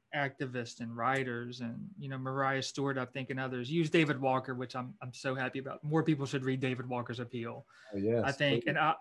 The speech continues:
Speaker 1: I always start my early American lit classes with David Walker and Thomas Jefferson. I'm like,
Speaker 2: <laughs>
Speaker 1: "Here's what Walker says about Jefferson. Here's what Jefferson says that Walker's responding to." And it,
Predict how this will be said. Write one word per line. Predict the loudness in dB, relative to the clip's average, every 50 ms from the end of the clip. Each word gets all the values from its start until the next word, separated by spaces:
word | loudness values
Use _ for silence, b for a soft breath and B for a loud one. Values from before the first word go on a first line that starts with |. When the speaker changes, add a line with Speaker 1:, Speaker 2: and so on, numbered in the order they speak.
| _ 4
Speaker 1:
I | 6
always | 6 8 8 8 6 6
start | 4 4 6 8 8 6 4 4
my | 0 2 2 2 2 0
early | 0 0 0 0 0
American | 2 2 2 2 2 -2 -2
lit | -2 -2 0
classes | 0 0 0 0 0 -4 -4
with | -4 -4 -2
David | 0 2 2 2 2 2
Walker | 2 2 2 0 -2
and | -6 -2
Thomas | 0 0 0 0 -2 -2
Jefferson. | -2 -2 -2 -2 -6 -10 -10 -10 -10 -10 -10
I'm | -8 -6
like, | -6 -6 -6 -8 _ _ _ _ _ b b b b b b b b
Speaker 2:
<laughs> | -6 0 4 4 4 4 6
Speaker 1:
"Here's | 8 8 8 10 8
what | 6 6 8
Walker | 8 8 10 8 8
says | 8 8 8 8 8
about | 6 6 6
Jefferson. | 6 4 4 4 2 2 2 2 2
Here's | 4 2 2 2 0
what | -2 0
Jefferson | 0 0 0 0 -2 -2 -2 -4 -2
says | 2 4 4 6 4 4 2
that | -2 -2
Walker's | 0 0 0 0 -2 -2 -4
responding | -4 -6 -4 -2 -2 -2 -2 -4 -6 -8
to." | -6 -6 -4 -4
And | -4 -6
it, | -8 -10